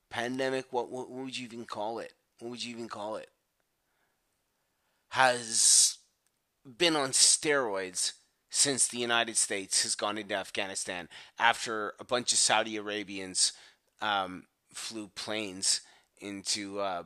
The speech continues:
buildings in New York. And then we went into Afghanistan.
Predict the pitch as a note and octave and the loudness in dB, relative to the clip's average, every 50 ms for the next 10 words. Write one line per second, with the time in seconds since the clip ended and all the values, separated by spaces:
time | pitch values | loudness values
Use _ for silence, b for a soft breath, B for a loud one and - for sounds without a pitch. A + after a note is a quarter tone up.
0 | D2+ _ - A2 G2+ G2 G2 G2 G2 G2 F#2+ F2 F2+ F#2 F2+ F2+ F2+ F2+ F2 F#2 | -12 _ -10 -8 -8 -8 -8 -10 -12 -10 -8 -8 -8 -8 -8 -12 -12 -12 -10 -10
1 | F#2 F2 C2 - - - - - _ _ _ _ _ _ _ _ _ _ _ _ | -10 -10 -12 -14 -18 -20 -20 -20 _ _ _ _ _ _ _ _ _ _ _ _
2 | _ _ _ _ _ _ _ _ _ _ _ _ _ _ _ _ _ _ _ _ | _ _ _ _ _ _ _ _ _ _ _ _ _ _ _ _ _ _ _ _
3 | _ _ _ _ _ _ _ _ _ _ _ _ _ _ _ _ _ _ _ _ | _ _ _ _ _ _ _ _ _ _ _ _ _ _ _ _ _ _ _ _
4 | _ _ _ _ _ _ _ _ _ _ _ - G#2+ G#2+ G#2 G2 G2 G2+ G2 F#2+ | _ _ _ _ _ _ _ _ _ _ _ -10 -6 -6 -4 -4 -4 -6 -6 -6
5 | F#2+ G2 G#2 G2+ - - A2+ G#2+ G2+ - - - - A2+ A2+ G#2+ G2+ F2+ - - | -6 -8 -8 -8 -4 0 0 0 0 0 -4 -4 -2 0 0 0 0 -2 -4 -4
6 | - | -6